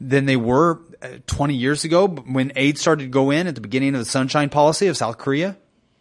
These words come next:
No. It's not gotten better.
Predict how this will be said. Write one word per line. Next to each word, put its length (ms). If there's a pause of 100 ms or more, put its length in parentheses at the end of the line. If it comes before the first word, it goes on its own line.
(280)
No. 480 (1160)
It's 100
not 140
gotten 220
better. 420